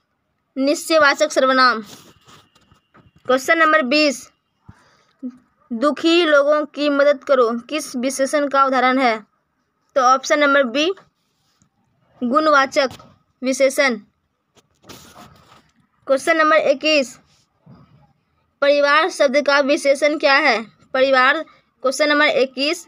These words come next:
परिवार शब्द का विशेषण क्या है? तो ऑप्शन नंबर बी,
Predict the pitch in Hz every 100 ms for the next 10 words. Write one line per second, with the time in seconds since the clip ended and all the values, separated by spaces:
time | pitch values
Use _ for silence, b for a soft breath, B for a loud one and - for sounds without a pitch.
0 | - 269 269 262 294 302 269 240 254 247
1 | 269 269 262 247 247 277 285 262 262 233
2 | 190 - - _ _ - 254 240 262 320
3 | 285 277 277 247 269 240